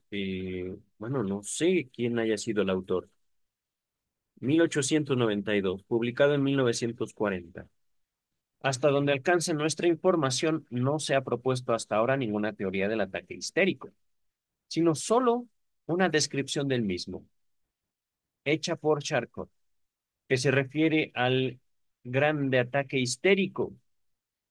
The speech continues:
más bien raro en su manifestación completa. Tal ataque típico consta, según Charcot, de cuatro fases.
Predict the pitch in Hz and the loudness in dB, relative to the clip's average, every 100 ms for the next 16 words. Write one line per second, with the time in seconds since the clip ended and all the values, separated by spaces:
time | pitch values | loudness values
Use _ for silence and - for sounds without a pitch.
0 | _ - 196 190 202 190 208 190 110 117 | _ 2 2 4 2 4 4 4 0 -6
1 | 113 123 120 107 113 - 107 120 113 110 | -8 -6 -6 -4 -6 -6 -6 -6 -4 -4
2 | 101 95 90 90 - _ _ _ _ _ | -2 -4 -4 -10 -12 _ _ _ _ _
3 | _ - 185 190 190 175 190 175 151 113 | _ 0 2 2 2 -2 -2 0 2 0
4 | - _ 165 165 117 110 127 143 202 _ | -4 _ -8 -6 -10 -8 -8 -8 -12 _
5 | _ _ _ _ _ - 127 185 190 156 | _ _ _ _ _ 0 2 2 -2 -6
6 | 185 117 107 107 135 127 123 127 - 107 | -4 -4 -2 -2 -4 -2 -2 -2 -6 -6
7 | 95 90 120 131 175 196 - - - | -6 -6 -6 -4 -2 -2 -4 -10 -14